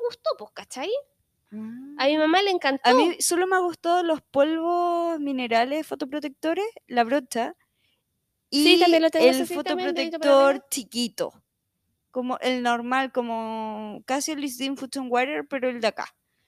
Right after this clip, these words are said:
Speaker 2: Entonces, dos de casi cinco o seis productos que me he comprado de la marca me han gustado.
Speaker 1: Ya, mira,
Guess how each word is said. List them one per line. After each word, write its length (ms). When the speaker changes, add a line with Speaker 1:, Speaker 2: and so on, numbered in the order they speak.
Speaker 2:
Entonces, 440
dos 520
de 180
casi 300
cinco 400
o 40
seis 220
productos 420
que 100
me 100
he 40
comprado 400
de 40
la 140
marca 280
me 100
han 100
gustado. 580
Speaker 1:
Ya, 160
mira, 180